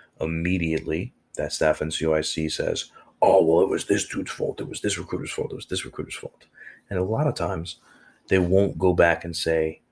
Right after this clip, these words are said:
"You know what, it was my fault. It was my training or it was my lack of training." But what I wanna really bring to this moment, and this is what I was telling them, is, okay, well, what do we know about this? Like, 'cause we gotta remember, when you, if any of you guys call me for advice, you gotta remember, I'm only gonna understand one side of the story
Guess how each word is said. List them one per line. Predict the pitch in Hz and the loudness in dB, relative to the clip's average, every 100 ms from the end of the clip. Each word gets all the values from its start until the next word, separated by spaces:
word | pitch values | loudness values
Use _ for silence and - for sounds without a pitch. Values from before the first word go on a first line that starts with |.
| _ _ | _ _
"You | 80 | -4
know | 85 | -2
what, | 82 82 | 0 2
it | 80 | 0
was | 78 | -2
my | 82 80 | -4 -6
fault. | 80 - 85 - | -6 -8 -10 -10
It | |
was | 80 85 | -8 -4
my | 85 80 | -2 0
training | 78 - 80 80 78 | -2 -4 -6 -6 -8
or | 80 | -8
it | |
was | 80 | -6
my | 82 78 | -6 -6
lack | 82 82 | -6 -8
of | - | -12
training." | - - - - _ - - | -12 -10 -10 -16 _ -20 -18
But | - | -2
what | 104 | 4
I | 104 | 6
wanna | 113 123 151 | 8 8 8
really | 107 87 87 85 | 6 4 2 2
bring | - 87 85 | 0 0 0
to | 85 | -6
this | 85 - | -10 -2
moment, | 92 101 82 | 0 0 0
and | 82 82 82 | -2 -4 -4
this | 85 | -4
is | - | -2
what | 85 | -2
I | 82 | -2
was | 80 - | -2 -4
telling | - 80 85 | -4 -2 2
them, | 98 107 | 4 4
is, | 82 85 | 0 -4
okay, | 82 - 85 | -6 0 2
well, | 85 82 - - - _ _ _ | 4 2 -4 -20 -20 _ _ _
what | - 131 | 6 6
do | |
we | 160 | 8
know | 92 87 85 | 6 6 6
about | 82 78 76 | 4 4 2
this? | 76 - - | -4 -4 -2
Like, | 80 - - | -2 -2 -4
'cause | 92 | -2
we | 92 120 | 4 6
gotta | 107 | 8
remember, | 85 85 80 71 | 6 4 2 -2
when | 78 82 | -2 -2
you, | 85 113 123 - | 0 0 0 -2
if | 82 | -2
any | - 104 98 | 0 0 2
of | |
you | 87 85 | 0 4
guys | 82 80 | 4 2
call | - 78 | 0 0
me | 78 | 0
for | 76 78 | -2 -6
advice, | 76 80 78 - | 0 2 2 0
you | 90 | 4
gotta | 98 | 6
remember, | 90 80 76 71 | 6 4 -2 0
I'm | 82 85 | 0 2
only | - 90 92 | 2 2 2
gonna | 90 87 | 2 2
understand | 85 80 80 80 80 80 | 0 -2 -4 -2 -4 -2
one | 82 80 | -2 0
side | 78 76 | -2 -6
of | |
the | 76 | -8
story | - 71 87 | -2 2 2